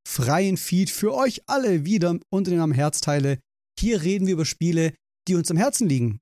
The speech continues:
Egal ob neu erschienener Banger oder wiederentdeckter Klassiker.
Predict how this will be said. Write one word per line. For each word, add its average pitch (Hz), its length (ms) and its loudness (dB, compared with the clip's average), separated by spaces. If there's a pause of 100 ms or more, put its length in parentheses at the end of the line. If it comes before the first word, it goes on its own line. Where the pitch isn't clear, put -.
(120)
Egal 190 340 2
ob 190 320 -4
neu 170 220 0
erschienener 190 640 0
Banger 202 500 0 (440)
oder 214 440 0 (100)
wiederentdeckter 139 1120 0
Klassiker. 120 720 -2